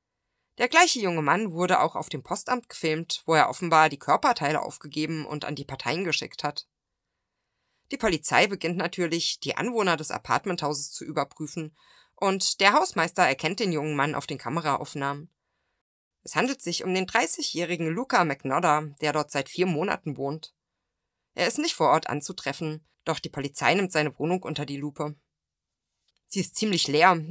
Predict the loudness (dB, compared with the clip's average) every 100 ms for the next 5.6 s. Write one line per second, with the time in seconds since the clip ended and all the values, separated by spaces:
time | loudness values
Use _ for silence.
0 | -8 -6 -4 0 0 0 4 6 6 0
1 | -2 0 -2 -4 -4 0 0 -2 -8 -10
2 | _ _ _ _ _ _ _ _ -8 -2
3 | 0 2 4 4 2 0 -2 -2 -4 -6
4 | -6 -6 -4 -2 -2 -2 -2 0 -2 -2
5 | -6 -6 -8 -8 -10 -16